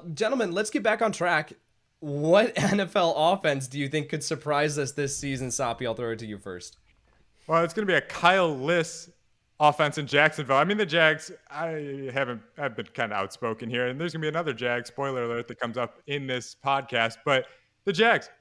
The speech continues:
Speaker 2: I, they were fringe top ten scoring offense last year. You throw Calvin Ridley into the mix, Trevor Lawrence, another year, another year removed from Urban Meyer, which might be more important than anything.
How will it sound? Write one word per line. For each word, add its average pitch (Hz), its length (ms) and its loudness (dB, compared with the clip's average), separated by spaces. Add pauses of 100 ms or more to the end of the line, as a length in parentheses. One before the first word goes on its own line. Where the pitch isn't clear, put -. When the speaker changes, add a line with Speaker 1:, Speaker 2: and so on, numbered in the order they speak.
Speaker 2:
I, 165 300 -2
they 175 140 -4
were 180 280 -2
fringe 202 380 -4
top 185 180 2
ten 180 160 -4
scoring 175 320 -4
offense 156 380 -2
last 170 320 -2
year. 170 300 0 (320)
You 113 60 -10
throw 143 220 -2
Calvin 147 300 -2
Ridley 156 280 -2
into 151 140 -4
the 147 80 -4
mix, 147 320 -2
Trevor 113 320 -8
Lawrence, 131 320 -6
another 120 240 -8
year, 143 360 -2 (220)
another 180 180 -4
year 170 200 -4
removed 160 560 -4
from 156 160 -8
Urban 139 260 -4
Meyer, 151 300 -2
which - 240 -10 (160)
might 127 240 -10
be 120 80 -10
more 117 180 -6
important 117 320 -8
than 104 100 -10
anything. 139 460 -4